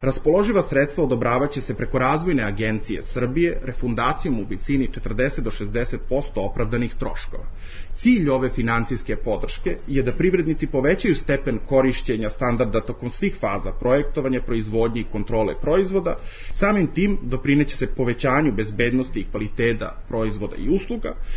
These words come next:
i olakšat će se pristup inostranim tržištima, povećati nivo konkurentnosti malih i srednjih preduzeća.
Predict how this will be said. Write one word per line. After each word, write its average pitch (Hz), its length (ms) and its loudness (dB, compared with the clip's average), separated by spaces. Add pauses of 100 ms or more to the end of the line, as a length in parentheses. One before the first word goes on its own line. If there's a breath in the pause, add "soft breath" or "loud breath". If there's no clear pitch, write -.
(200 loud breath)
i 135 120 6
olakšat 139 400 2
će 180 80 -2
se 160 140 -2
pristup 147 480 0
inostranim 113 440 0
tržištima, 156 640 0 (320 loud breath)
povećati 143 500 2
nivo 135 220 4
konkurentnosti 113 800 0 (320 loud breath)
malih 90 360 -4
i 92 40 -4
srednjih 82 440 -4
preduzeća. - 580 -4